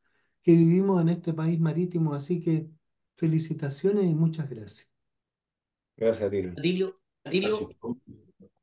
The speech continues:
Speaker 3: Emilio, finalmente, eh, eh, no sé si finalmente o no, pero, eh, agradecer a los auspiciadores y patrocinadores de esta expedición, ¿ah?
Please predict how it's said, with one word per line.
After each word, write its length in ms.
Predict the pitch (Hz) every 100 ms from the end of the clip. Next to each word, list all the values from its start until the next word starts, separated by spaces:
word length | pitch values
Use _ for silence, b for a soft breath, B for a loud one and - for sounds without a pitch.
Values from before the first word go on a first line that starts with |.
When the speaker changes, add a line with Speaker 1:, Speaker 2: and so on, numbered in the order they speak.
| _ -
Speaker 3:
Emilio, 340 | 190 190 208 -
finalmente, 560 | 180 185 190 208 202 214 208 180 170 175
eh, 60 | 180 - _ _ _ _ -
eh, 240 | 190 165 160
no 120 | 151
sé 420 | 139 185 185 185 165
si 360 | - 160 156 143
finalmente 640 | - 156 160 170 180 175
o 20 |
no, 140 | 190 185
pero, 340 | 180 156 - _ _ _
eh, 160 | 165 170
agradecer 760 | 160 165 156 143 - 196 214 -
a 120 | 165
los 420 | 165 156 147 - -
auspiciadores 840 | 139 156 151 165 175 214 220 226 180
y 120 | 165
patrocinadores 880 | - 156 147 165 151 170 185 156 151
de 80 | 156
esta 400 | - 160 139 135
expedición, 680 | - 135 127 - 175 131
¿ah? 280 | 127 143 143